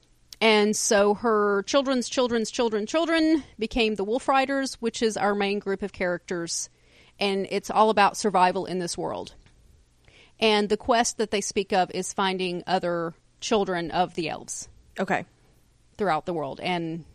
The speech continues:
Speaker 1: their relationships and whatnot. So it's, <laughs> it's a lot more interesting than it sounds. <laughs> And I've been reading it since I was eight years old.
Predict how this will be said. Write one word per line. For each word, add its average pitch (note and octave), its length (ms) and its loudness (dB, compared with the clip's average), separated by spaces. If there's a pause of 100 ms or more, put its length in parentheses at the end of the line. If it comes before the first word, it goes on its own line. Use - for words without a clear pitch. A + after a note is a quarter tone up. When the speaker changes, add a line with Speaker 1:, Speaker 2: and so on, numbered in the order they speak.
(280)
Speaker 1:
their F3 120 -2
relationships D#3+ 720 -6
and - 100 -12
whatnot. - 440 -10
So C3+ 280 -6 (480)
it's, - 380 4 (340)
<laughs> - 300 -2
it's C#4+ 160 2
a D4 40 2
lot F#4+ 180 8
more F#4 100 2
interesting E4 380 -2
than C#4 80 -2
it G#3+ 80 -10
sounds. A3+ 580 0
<laughs> A#4+ 40 12 (1080)
And B3+ 400 6
I've B3+ 200 4
been C4+ 140 2
reading D4+ 240 2
it D#4+ 120 0
since D#4 180 0
I D4+ 40 6
was C#4 120 4
eight B3+ 160 2
years D#4 180 0
old. A3+ 280 6